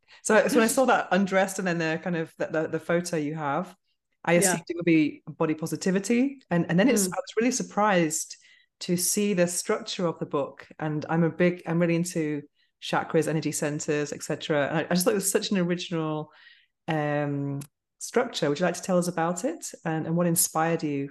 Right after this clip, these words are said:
Speaker 1: And tell us about the structure
Speaker 2: Yeah.
Speaker 1: and what inspired you to, um, to create this book in this way?
Speaker 2: Mm, well, you know, it's,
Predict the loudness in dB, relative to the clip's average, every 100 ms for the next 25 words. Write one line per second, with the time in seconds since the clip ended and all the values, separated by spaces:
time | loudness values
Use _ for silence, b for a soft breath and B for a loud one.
0 | -8 -6 0 2 4 2 2 4 4 2
1 | -2 -6 -4 -2 0 -2 -2 -2 0 0
2 | -2 -4 B B B _ -16 -12 -8 -2
3 | -2 0 -4 -4 -4 -4 -6 -2 -2 0
4 | -2 -6 _ _ _ _ 0 4 6 6
5 | 4 0 2 4 4 2 -6 _ _ -4
6 | 0 2 0 -2